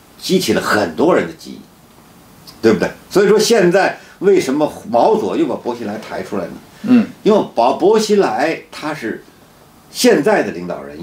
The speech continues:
Speaker 1: 也是继承了毛泽东的东西，但是薄熙来是公开的，就是当时他说唱这个歌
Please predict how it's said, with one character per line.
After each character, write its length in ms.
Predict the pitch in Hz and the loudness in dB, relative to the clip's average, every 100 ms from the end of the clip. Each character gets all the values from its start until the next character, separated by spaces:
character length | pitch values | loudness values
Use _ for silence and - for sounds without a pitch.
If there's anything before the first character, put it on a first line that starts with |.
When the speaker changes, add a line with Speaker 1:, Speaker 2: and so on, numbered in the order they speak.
| 82 | -12
Speaker 1:
也 180 | 85 - | -12 -12
是 400 | - 185 - - _ _ - | -8 -4 -4 -6 _ _ -16
继 160 | - 127 | -2 -2
承 140 | 98 | 0
了 80 | 95 | -6
毛 200 | 85 80 | -6 -8
泽 60 | 92 | -4
东 160 | 113 | -2
的 80 | 107 | -2
东 140 | - 78 | -6 -10
西， 60 | 76 | -8
但 160 | - 156 | -4 -2
是 80 | 104 | -2
薄 200 | 113 151 | -2 -2
熙 80 | 139 | -2
来 120 | 123 | -6
是 80 | 123 | -8
公 400 | - 190 220 226 | 0 2 4 2
开 300 | - 190 214 | 0 0 0
的， 180 | - - - _ _ _ _ _ - - - - - - - - - - | -2 -6 -14 _ _ _ _ _ -20 -20 -20 -20 -20 -20 -20 -20 -20 -6
就 180 | - 135 | 0 2
是 220 | 95 95 | 2 -2
当 280 | 92 131 131 | 0 0 0
时 380 | - 90 95 - _ _ _ _ _ | -2 -6 -8 -8 _ _ _ _ _
他 140 | - 113 | -4 -4
说 340 | 120 120 - - _ - - - - | 0 -2 -4 -14 _ -20 -20 -20 -18
唱 260 | - 214 143 | -6 -2 0
这 60 | 107 | -2
个 100 | 104 | -2
歌 220 | 156 175 | 0 0